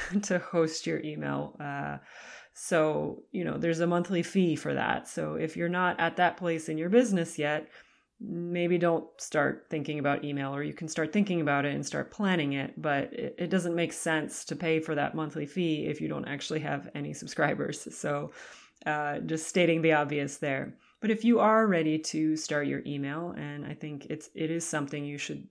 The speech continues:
think about if you're an online business owner and you wanna be able to communicate with your prospects and your clients, um, that's when you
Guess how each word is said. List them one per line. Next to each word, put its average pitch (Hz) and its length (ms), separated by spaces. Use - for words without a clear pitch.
think 185 180
about 143 260
if 156 120
you're 156 100
an 147 60
online 139 320
business 135 400
owner 143 340
and 165 140
you 143 80
wanna 143 160
be 139 140
able 143 180
to 143 240
communicate 170 760
with 147 380
your 139 480
prospects 175 800
and 147 280
your 139 100
clients, 165 760
um, 160 640
that's 185 380
when 180 200
you 180 320